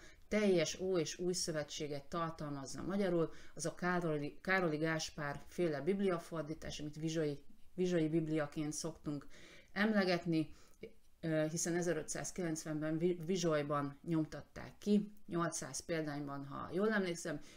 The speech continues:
és ebből egy ötvenegy néhány példány maradt fenn a mai napig. És egyébként, amíg el nem készült a teljes bibliafordítás, addig, ö, azért próbálták az egyszerű emberekhez eljuttatni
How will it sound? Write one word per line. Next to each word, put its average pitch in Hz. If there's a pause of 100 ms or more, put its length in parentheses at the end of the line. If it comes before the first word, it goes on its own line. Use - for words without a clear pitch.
és -
ebből 170
egy 151
ötvenegy 151
néhány 147 (360)
példány 151
maradt 156
fenn 151 (160)
a 160
mai 156
napig. 143 (880)
És -
egyébként, 220
amíg 170
el 190
nem 160
készült 170
a -
teljes 151
bibliafordítás, 156 (420)
addig, 165
ö, 160 (580)
azért 202
próbálták 202
az 180
egyszerű 185
emberekhez 160
eljuttatni 156